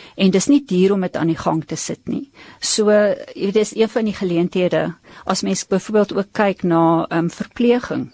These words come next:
en die, en die mediese industrie. Ehm, as jy jou kan voorstel, ons sit 'n verpleegster op 'n motorfiets, gee haar medisyne en daar gaan sy en sy gaan besoek siek mense by hulle huise,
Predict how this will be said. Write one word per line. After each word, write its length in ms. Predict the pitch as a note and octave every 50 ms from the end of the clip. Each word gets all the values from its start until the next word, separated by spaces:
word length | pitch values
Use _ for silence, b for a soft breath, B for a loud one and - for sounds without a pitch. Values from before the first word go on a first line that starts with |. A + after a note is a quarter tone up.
| _ _ -
en 160 | F3+ F3+ F3+
die, 200 | F3+ F3+ F3 - -
en 120 | D#3+ F3
die 100 | F3 F3
mediese 580 | F3 F3 F3+ F#3 G3 G#3+ G#3+ - - G3 - -
industrie. 600 | E3 E3 D3+ D#3 - - - D#3 C3+ C#3 D3+ B B B B B B B B B B - -
Ehm, 380 | E3 E3+ E3+ E3+ E3 E3 E3 - -
as 140 | E3 F3+ -
jy 80 | G3+ G3 F#3
jou 100 | F#3 E3+
kan 160 | - - F3 E3
voorstel, 640 | - - A3 G#3 G3+ G3 - - F#3+ F3 E3 E3+
ons 240 | F3 E3+ F#3+ F3+ -
sit 180 | - G#3+ G3+ -
'n 60 | F#3
verpleegster 720 | - - F3 - - G3 F#3 F#3 F#3 - - G3+ F#3 F3+
op 180 | - D#3+ - -
'n 80 | E3
motorfiets, 720 | E3 F3 F#3+ G3 - A#3 - - A#3 A#3+ A#3+ - - - B B B B B B B B
gee 320 | - - - A#3+ A3 G#3+
haar 360 | G#3 F#3+ F3 F3 E3+ E3+ F3 -
medisyne 720 | F#3 F3+ E3+ F3 E3 - - A#3 A3+ A3+ A3+ A3+ A3+ A3
en 160 | G#3 F3+ F3+
daar 220 | E3+ F3 E3+ F#3 F#3+
gaan 260 | - - G#3 F#3+ G3
sy 160 | - - G#3
en 220 | F#3+ F#3 F3+ F3+ F3
sy 140 | - F3
gaan 220 | D#3+ - - F3 E3+
besoek 420 | - F3 - - G3 F#3 - - -
siek 260 | - - G#3+ G3+ -
mense 380 | F#3 E3 D#3+ D#3+ E3 - - F#3+
by 200 | - E3 D#3+ D#3+
hulle 140 | D#3+ D#3 D3+
huise, 500 | D#3 E3+ F#3+ G#3 - - A#3+ A3 G#3+